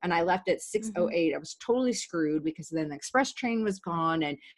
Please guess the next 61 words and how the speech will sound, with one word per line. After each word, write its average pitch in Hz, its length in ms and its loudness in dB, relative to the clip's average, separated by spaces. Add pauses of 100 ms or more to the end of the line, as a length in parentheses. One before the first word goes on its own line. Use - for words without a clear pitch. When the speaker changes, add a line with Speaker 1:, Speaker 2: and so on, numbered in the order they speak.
(180)
Speaker 1:
you 175 100 2
know, 165 120 6
I 160 140 6
was 156 160 2
now 190 200 6
gonna 175 160 2
be 156 120 4
late 220 360 4
to 180 60 -8
my 160 120 -2
gym 285 240 0
class. 220 420 0
Like, 165 140 0
I 147 80 0
wanna, 175 320 2 (440)
you 190 100 0
know, 156 180 0
get 160 280 -2
to - 100 -10
my 151 80 -2
SoulCycle 240 580 0
class 196 300 2
on 185 140 -2
time, 170 300 -2
which 156 200 -4
means 151 260 -6
I 139 80 0
didn't 160 300 -4
get 151 100 -4
to 156 80 -10
work 151 240 -4
out 208 220 4
for 214 80 -4
that 185 240 -2
day 170 280 2
'cause 151 240 -6
I 156 60 -4
had 151 300 -6
commitments 156 440 -8
after 131 300 -6
work. 247 440 0
You 208 80 0
know, 165 160 0 (400)
you'd 202 200 0
start, 208 440 2
and 196 180 4
such 214 320 -4
a 190 40 -4
privilege 160 520 -2
problem. 170 640 -2 (200)
Let 196 160 8
me 190 140 8
just 180 200 -2
stop 156 300 0
myself 214 340 0
Speaker 2:
<laughs> - 20 2
Speaker 1:
for 160 140 2
a 160 40 2
second. 220 500 0
Like, 180 280 0
th-, 185 200 -6